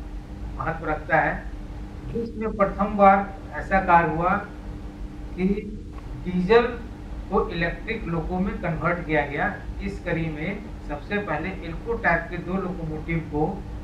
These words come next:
इलेक्ट्रिक लोको में कन्वर्ट किया गया, जिसका नाम डब्ल्यूएजी सी थ्री दिया गया। इसी फेज में नेक्स्ट टाइम में क्या हुआ कि एचएचपी लोको जो था, उसके दो लोको को मिला करके,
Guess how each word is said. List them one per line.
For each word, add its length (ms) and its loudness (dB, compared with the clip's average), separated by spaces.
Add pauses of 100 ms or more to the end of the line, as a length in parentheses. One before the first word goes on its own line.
(220)
इलेक्ट्रिक 460 -2
लोको 260 -4
में 160 -4
कन्वर्ट 400 -2
किया 180 0
गया, 160 -2
जिसका 380 -6
नाम 480 -2
डब्ल्यूएजी 640 -4
सी 160 -8
थ्री 220 -8 (480)
दिया 200 -4
गया। 220 -6 (1120)
इसी 200 -6
फेज 320 4
में 200 0
नेक्स्ट 240 2
टाइम 180 2
में 160 -4
क्या 120 4
हुआ 200 6
कि 240 -8
एचएचपी 420 -6
लोको 280 0
जो 120 0
था, 400 -4 (100)
उसके 300 -6
दो 200 2
लोको 280 -2
को 260 -6
मिला 200 2
करके, 440 -6